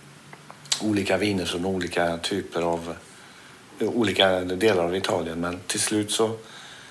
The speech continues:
fastnade vi, ska jag säga. För när man ska göra det här så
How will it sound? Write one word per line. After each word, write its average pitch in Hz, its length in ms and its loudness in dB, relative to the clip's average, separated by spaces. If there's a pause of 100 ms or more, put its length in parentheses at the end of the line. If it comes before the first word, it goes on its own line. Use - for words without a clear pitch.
fastnade 95 600 4
vi, 98 320 -2
ska 107 180 2
jag 98 100 2
säga. 85 300 -2 (200)
För 87 200 -4 (640)
när 120 80 0
man 113 140 4
ska 113 140 2
göra 110 300 6
det 113 80 6
här 104 140 6
så 98 240 0